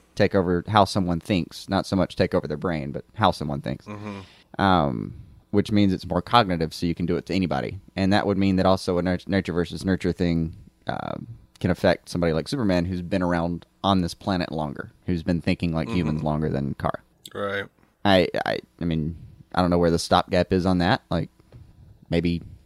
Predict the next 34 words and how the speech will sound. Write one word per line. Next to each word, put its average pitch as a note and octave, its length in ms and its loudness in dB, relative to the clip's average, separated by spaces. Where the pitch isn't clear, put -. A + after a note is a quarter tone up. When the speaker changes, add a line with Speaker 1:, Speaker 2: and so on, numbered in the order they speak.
Speaker 1:
Superman F2+ 360 0
had F#2 120 0
just F#2 160 -6
been G2 100 2
here G2 160 0
for - 140 -4
one A#2 260 6
too B2+ 140 4
many A2 160 6
years. F2+ 340 4
I E2+ 80 0
don't F2 140 0
know. F2+ 140 0
And, E2 240 0
uh, C#2 240 2
and B2+ 300 6
it B2 80 -4
works D3 240 4
fine C3 260 6
with, G#2+ 220 6
uh, G2 240 8
anything B2+ 340 4
with G2+ 120 4
Martian F#2+ 500 4
is F2 140 0
off F2+ 160 4
the F#2 60 -2
table. E2+ 320 0
It's - 120 -6
fine. D#2 400 -2
You E2+ 100 -4
know, D2+ 120 -2
he E2 100 -2
can, E2 280 -4